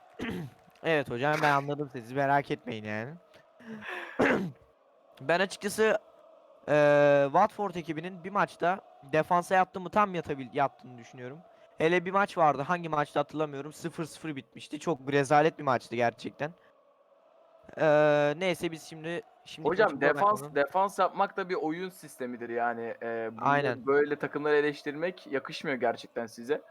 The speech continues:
Speaker 1: Aynen.
Speaker 2: Devam edelim.
Speaker 1: Hocam,
Speaker 2: Aa,
Speaker 1: ve
Speaker 2: Sürente, Piatek!
Speaker 1: Aa! Nasıl yedi? Ay, değil,
Speaker 2: Hocam.
Speaker 1: nasıl yemedi?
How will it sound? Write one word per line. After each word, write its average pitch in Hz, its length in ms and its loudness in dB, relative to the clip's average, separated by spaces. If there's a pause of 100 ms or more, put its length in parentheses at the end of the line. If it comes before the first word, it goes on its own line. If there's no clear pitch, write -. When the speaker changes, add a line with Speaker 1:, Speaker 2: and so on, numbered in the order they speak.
(400)
Speaker 1:
Aynen. 143 220 4
Speaker 2:
Devam 143 100 4
edelim. 143 240 4
Speaker 1:
Hocam, 240 160 10
Speaker 2:
Aa, 302 160 10
Speaker 1:
ve 269 40 8 (100)
Speaker 2:
Sürente, 494 640 6
Piatek! 277 400 6 (160)
Speaker 1:
Aa! 269 480 2 (320)
Nasıl 226 260 -6
yedi? 240 500 -8 (100)
Ay, 160 160 -6 (200)
değil, 208 140 -10
Speaker 2:
Hocam. 208 160 -4
Speaker 1:
nasıl 233 200 -4
yemedi? 220 580 -2